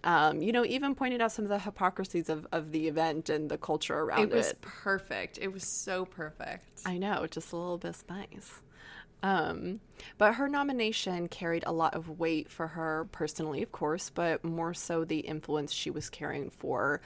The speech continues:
Speaker 1: uh, North Korea. Um, she did an interview with N P R that I listened to where she said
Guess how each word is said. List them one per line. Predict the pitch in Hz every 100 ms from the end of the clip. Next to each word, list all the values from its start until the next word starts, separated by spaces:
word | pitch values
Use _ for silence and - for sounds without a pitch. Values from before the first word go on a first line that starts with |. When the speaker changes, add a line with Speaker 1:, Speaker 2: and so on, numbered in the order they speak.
| - - -
Speaker 1:
uh, | 143
North | 147 170 170 160
Korea. | - 151 123 73 - - - -
Um, | - 160 156
she | - 170
did | 175
an | 170
interview | - 165 175 165
with | 160 -
N |
P | 151 - -
R | 180
that | 175 170
I |
listened | 156 160 - 160
to | - 160 160 165
where | 165 165 160
she | - - 180 180
said | - - 165 160 160